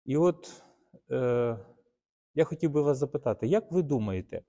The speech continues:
чим саме він досяг святості?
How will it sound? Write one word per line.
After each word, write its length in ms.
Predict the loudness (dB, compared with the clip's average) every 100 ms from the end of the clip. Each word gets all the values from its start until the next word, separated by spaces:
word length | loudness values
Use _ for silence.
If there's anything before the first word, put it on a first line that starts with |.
| _ -20 -20 _ _
чим 340 | -4 0 0
саме 540 | -2 -2 2 4 4 0 -2 -2
він 280 | 0 0 0
досяг 680 | -2 -2 2 2 2 -6 -20 _
святості? 800 | 0 2 2 0 -10 -14 -16